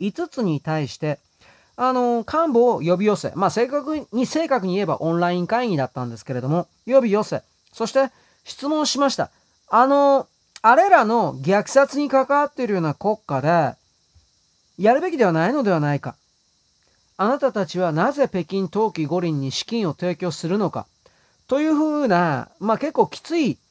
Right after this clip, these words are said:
調子での質問が行われたようです。そしてですね、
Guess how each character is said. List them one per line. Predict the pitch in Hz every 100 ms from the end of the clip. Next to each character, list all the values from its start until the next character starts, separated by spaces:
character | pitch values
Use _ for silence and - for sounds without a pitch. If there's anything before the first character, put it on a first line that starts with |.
| _ _ _ 160
調 | - 202
子 | 160 190
で | 214
の | 165
質 | - -
問 | 175 170
が | 185 175
行 | 160 156
わ | 160
れ | 156
た | 156 156
よ | 190
う | 147
で |
す。 | 104 - _ _ _ _ _ _
そ | 214
し | 196
て | 269
で | 170
す |
ね、 | 196